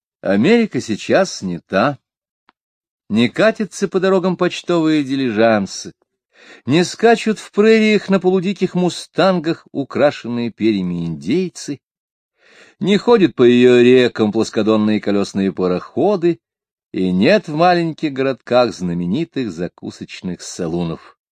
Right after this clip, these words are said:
Сталь и бетон сковали страну. Вместо дилижансов несутся по автострадам низкие стремительные автомобили.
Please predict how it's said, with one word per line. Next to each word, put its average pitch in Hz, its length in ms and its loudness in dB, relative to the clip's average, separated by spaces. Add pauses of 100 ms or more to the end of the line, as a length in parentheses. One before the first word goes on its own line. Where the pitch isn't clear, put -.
(320)
Сталь - 840 -2
и 147 160 -6
бетон 110 560 -2 (320)
сковали 85 540 -6
страну. 85 420 -14 (1700)
Вместо 233 380 2
дилижансов 214 760 2
несутся 202 500 -2
по 196 160 2
автострадам 180 720 0
низкие 180 480 -2
стремительные 117 680 -4
автомобили. 113 680 -4